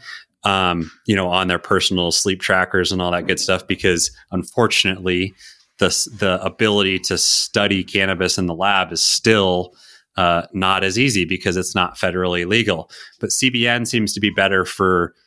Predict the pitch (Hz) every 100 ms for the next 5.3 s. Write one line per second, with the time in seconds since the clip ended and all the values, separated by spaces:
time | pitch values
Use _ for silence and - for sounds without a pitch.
0 | - - - 107 101 95 95 - - 95
1 | 90 107 117 110 - 98 90 87 - -
2 | 90 87 82 - _ _ _ - 90 -
3 | 117 110 104 87 87 98 90 - 95 92
4 | - - 92 87 85 90 90 90 87 -
5 | 85 82